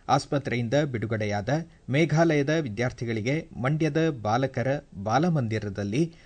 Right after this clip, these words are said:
ವಾಸ್ತವ್ಯಕ್ಕೆ ವ್ಯವಸ್ಥೆ ಮಾಡಲಾಗಿದೆ ಎಂದು ಜಿಲ್ಲಾಧಿಕಾರಿ ಕುಮಾರ್ ತಿಳಿಸಿದ್ದಾರೆ. ಧಾರವಾಡ ತಾಲೂಕು ಹನ್ನೊಂದನೇ ಕನ್ನಡ ಸಾಹಿತ್ಯ ಸಮ್ಮೇಳನವು ಇದೇ ಬರುವ ಇಪ್ಪತ್ತೈದನೇ ತಾರೀಖಿನಂದು ನಗರದ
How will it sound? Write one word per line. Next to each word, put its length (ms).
ವಾಸ್ತವ್ಯಕ್ಕೆ 720
ವ್ಯವಸ್ಥೆ 500
ಮಾಡಲಾಗಿದೆ 680
ಎಂದು 340
ಜಿಲ್ಲಾಧಿಕಾರಿ 680
ಕುಮಾರ್ 460
ತಿಳಿಸಿದ್ದಾರೆ. 760
ಧಾರವಾಡ 520
ತಾಲೂಕು 760
ಹನ್ನೊಂದನೇ 600
ಕನ್ನಡ 440
ಸಾಹಿತ್ಯ 460
ಸಮ್ಮೇಳನವು 760
ಇದೇ 240
ಬರುವ 280
ಇಪ್ಪತ್ತೈದನೇ 840
ತಾರೀಖಿನಂದು 840
ನಗರದ 640